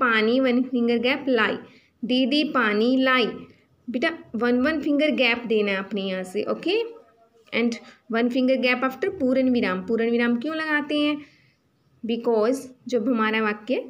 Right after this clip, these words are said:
कंप्लीट हो जाता है, ओके? ख दिन, Next है दिन, एरो साइन में करोगे,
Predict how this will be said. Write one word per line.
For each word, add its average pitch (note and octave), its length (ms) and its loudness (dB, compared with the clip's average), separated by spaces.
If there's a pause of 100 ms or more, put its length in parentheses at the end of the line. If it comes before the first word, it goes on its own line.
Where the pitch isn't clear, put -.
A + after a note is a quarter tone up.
(100)
कंप्लीट A#3 460 0
हो B3 80 2
जाता G3+ 380 -4
है, - 120 -10 (1000)
ओके? D4+ 260 -6 (2000)
ख - 100 -4 (560)
दिन, C4 600 -2 (460)
Next A3+ 300 -6
है E4 60 2
दिन, C#4+ 360 0 (180)
एरो F#3+ 220 -2
साइन G#3+ 180 -2
में A#3 180 0
करोगे, D4+ 460 -2